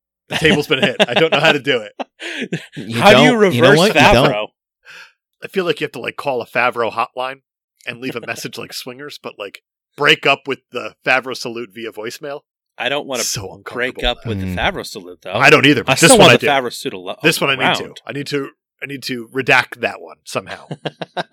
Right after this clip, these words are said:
Speaker 3: Yeah. I, f-, I feel like you have to compliment Iron Man.
Speaker 2: I think that's the way you do it.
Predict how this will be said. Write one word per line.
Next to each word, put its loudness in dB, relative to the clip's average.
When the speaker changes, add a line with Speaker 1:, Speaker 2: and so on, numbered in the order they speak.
Speaker 3:
Yeah. 0
I, 0
f-, 0
I 6
feel 4
like 2
you 2
have 0
to -8
compliment -4
Iron -2
Man. -6
Speaker 2:
I 6
think 6
that's 4
the -2
way 0
you -6
do 2
it. -6